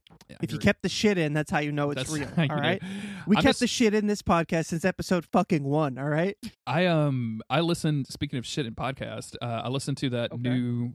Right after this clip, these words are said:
Speaker 1: um, Richard Sp-, you, you
Speaker 2: Spate.
Speaker 1: you
Speaker 2: Rhymes
Speaker 1: you
Speaker 2: with eight.
Speaker 1: Richard Spate, uh, and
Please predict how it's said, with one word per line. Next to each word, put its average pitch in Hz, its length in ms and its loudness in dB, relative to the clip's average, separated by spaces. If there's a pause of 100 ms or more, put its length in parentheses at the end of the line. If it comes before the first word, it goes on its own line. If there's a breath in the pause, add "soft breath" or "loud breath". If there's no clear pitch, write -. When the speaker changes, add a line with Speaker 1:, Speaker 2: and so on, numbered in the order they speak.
(100)
Speaker 1:
um, 113 540 -6 (300)
Richard 127 260 -4
Sp-, - 160 -12 (1120)
you, 127 160 -10 (120)
you 120 120 -6
Speaker 2:
Spate. 135 240 -2
Speaker 1:
you - 60 -8 (120)
Speaker 2:
Rhymes 165 260 2
Speaker 1:
you 175 40 -2
Speaker 2:
with 151 80 0
eight. 127 180 -4 (720 loud breath)
Speaker 1:
Richard 139 280 0
Spate, - 580 -2
uh, 123 400 2
and 120 400 -2